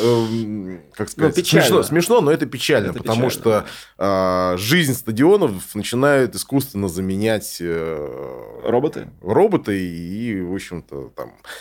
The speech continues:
Speaker 1: сама вот эта вот, м, сам драйв посещения стадиона, потому что ты же на стадион идешь для того, чтобы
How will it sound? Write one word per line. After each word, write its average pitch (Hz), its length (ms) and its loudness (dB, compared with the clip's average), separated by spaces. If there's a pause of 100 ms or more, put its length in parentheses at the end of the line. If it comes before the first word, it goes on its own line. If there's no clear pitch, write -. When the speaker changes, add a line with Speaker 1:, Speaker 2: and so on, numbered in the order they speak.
Speaker 1:
сама 151 400 4
вот 123 160 0
эта 131 200 0
вот, 110 160 2 (800)
м, 90 440 -6
сам 143 280 2
драйв 156 320 4
посещения 117 560 -2
стадиона, 117 540 2
потому 123 320 -2
что - 140 -6
ты 160 180 0
же 120 140 -2
на 110 80 0
стадион 120 440 0
идешь 160 240 2
для 107 120 -6
того, 113 240 2
чтобы 107 680 2